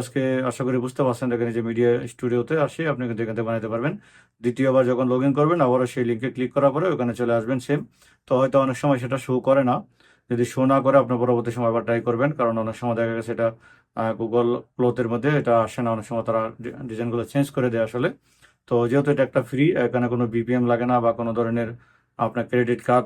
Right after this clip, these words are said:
লাগে না, কোনো কিছু লাগে না। তো আপনারা চাইলে এটাতে চে-, ট্রাই করতে পারেন আসলে, এবং এটা দিয়ে আপনারা যে কোনো ধরনের ভিডিও বানাতে পারেন। তবে এটা থেকে কিন্তু আপনারা, আহ, ভার্টিক্যাল মানে আপনার যে শর্ট ভিডিওর সিস্টেম কিন্তু হয় না, আপনাকে শুধু sixteen into nine ভিডিওগুলো হয়। তো এখান থেকে আপনারা একটা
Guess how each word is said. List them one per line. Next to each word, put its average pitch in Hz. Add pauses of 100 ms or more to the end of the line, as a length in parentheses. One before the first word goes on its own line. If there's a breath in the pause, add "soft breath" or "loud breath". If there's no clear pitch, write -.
লাগে 117
না, 117
কোনো 120
কিছু 120
লাগে 131
না। - (100)
তো -
আপনারা 120
চাইলে 120
এটাতে 120 (100)
চে-, 117
ট্রাই 135
করতে 131
পারেন 113
আসলে, 135 (560 soft breath)
এবং 117
এটা 117
দিয়ে 117
আপনারা 113
যে 117
কোনো 113
ধরনের 117
ভিডিও 117
বানাতে 117
পারেন। 135
তবে 123
এটা 117
থেকে 123
কিন্তু 110
আপনারা, 113 (540)
আহ, 113 (100)
ভার্টিক্যাল 120
মানে 117
আপনার 110
যে 113 (400)
শর্ট 135
ভিডিওর 131 (100)
সিস্টেম 123
কিন্তু 117
হয় 113
না, 123 (120)
আপনাকে 120 (120)
শুধু 123 (520 soft breath)
sixteen 131
into 120 (100)
nine 123
ভিডিওগুলো 113 (100)
হয়। 135 (460 soft breath)
তো 127 (240)
এখান 127
থেকে 127
আপনারা 123
একটা 120